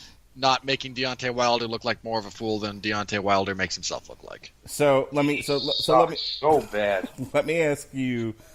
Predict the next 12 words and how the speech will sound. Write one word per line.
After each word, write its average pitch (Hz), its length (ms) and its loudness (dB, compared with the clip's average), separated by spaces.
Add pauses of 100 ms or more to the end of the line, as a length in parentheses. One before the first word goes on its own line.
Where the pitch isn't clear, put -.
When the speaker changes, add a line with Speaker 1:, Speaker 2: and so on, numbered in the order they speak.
(140)
Speaker 2:
a 120 80 0
direct 113 340 2
question 107 360 -4
here. 90 200 -6 (260)
Going 131 280 2
into 135 300 -2
the 147 100 -6
fight, 151 300 -2
do 143 60 -12
you 139 120 -4
think 139 340 -4 (200)
he, 135 400 -4